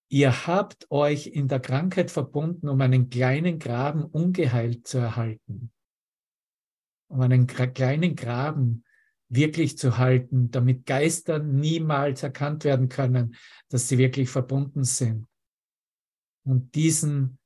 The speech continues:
kleinen Graben ungeheilt zu erhalten, in dem die Krankheit dann sorgfältig geschützt,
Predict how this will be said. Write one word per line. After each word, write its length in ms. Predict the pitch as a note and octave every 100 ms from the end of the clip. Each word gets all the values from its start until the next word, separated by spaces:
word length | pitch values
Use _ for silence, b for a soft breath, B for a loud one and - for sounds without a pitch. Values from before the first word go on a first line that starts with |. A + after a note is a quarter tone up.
| _ -
kleinen 440 | C3 B2+ D3 E3+
Graben 440 | - B2+ B2+ C3+ -
ungeheilt 760 | - E3+ F#3 F3+ C3+ C3 B2+ B2+
zu 140 | -
erhalten, 500 | B2 A#2 B2 C3 -
in 160 | B2 B2
dem 220 | B2+ B2+
die 140 | C3
Krankheit 600 | A#2+ B2 B2+ C#3 D3 C3 -
dann 240 | B2 A#2
sorgfältig 800 | A#2 - C3+ C3+ D#3+ C#3 D3+ C3+
geschützt, 640 | C3+ - D#3+ C3 - -